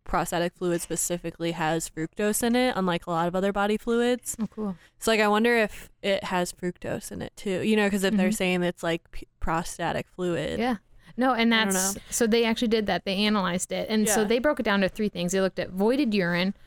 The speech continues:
Speaker 2: the squirting material or the squirting fluid, and then
Speaker 1: Uh-huh.
Speaker 2: also ejaculate. There were large amounts of the fructose and glucose in the ejaculate, but they also found some in the squirting material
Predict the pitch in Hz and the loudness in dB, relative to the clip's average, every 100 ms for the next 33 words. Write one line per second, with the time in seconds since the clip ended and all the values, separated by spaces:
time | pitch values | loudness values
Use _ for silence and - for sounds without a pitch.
0 | - - - 214 - - 262 262 233 214 | -20 -20 -4 0 2 2 2 4 2 2
1 | - 190 175 180 175 190 185 185 - - | 0 2 2 2 2 0 0 -2 -2 -4
2 | - 269 254 226 208 202 196 190 185 185 | -2 2 2 2 0 2 2 2 2 0
3 | 202 185 185 - - - 196 190 208 220 | -2 -2 -2 -4 -4 -4 0 0 2 2
4 | 269 269 233 - - 208 175 175 180 196 | 2 0 -2 -4 -4 0 0 -2 -2 -4
5 | 190 185 180 - 233 - 185 185 185 - | -4 -6 -6 -4 -6 -2 0 0 -2 -4
6 | - _ _ - 202 214 208 190 185 - | -6 _ _ -4 0 0 0 0 0 -2
7 | 202 185 151 175 190 196 - 185 - - | -2 -2 -2 -2 -2 -2 -2 -4 -4 -6
8 | 202 202 214 262 - 190 - 170 175 - | -4 0 0 2 0 -2 -2 -2 0 -2
9 | 165 170 - 196 190 - - 226 208 180 | -2 -2 -2 -2 0 -2 0 0 0 -2
10 | 160 156 151 127 180 | -4 -6 -6 -4 -4